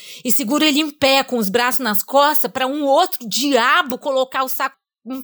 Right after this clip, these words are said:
saco plástico na cabeça dele. E eu vou ver os olhos dele se esbugalhando e virando branco pra trás até agora. Já chega.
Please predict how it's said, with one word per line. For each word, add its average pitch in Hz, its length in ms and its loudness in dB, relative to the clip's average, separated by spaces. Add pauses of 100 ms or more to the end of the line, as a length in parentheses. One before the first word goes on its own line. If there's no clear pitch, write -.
saco - 380 -4
plástico 247 440 -2
na 233 120 -2
cabeça 220 500 -6
dele. 254 380 -2 (600)
E 247 120 -4
eu 269 80 -2
vou 285 180 0
ver 269 160 0
os 277 80 4
olhos 269 300 2
dele 262 240 0
se - 180 -2
esbugalhando 247 800 0
e - 20 -6
virando 247 440 -4
branco 240 360 -4
pra 233 160 -12
trás 247 280 -6
até 247 200 -8
agora. 226 380 -2
Já 208 180 2
chega. 220 560 2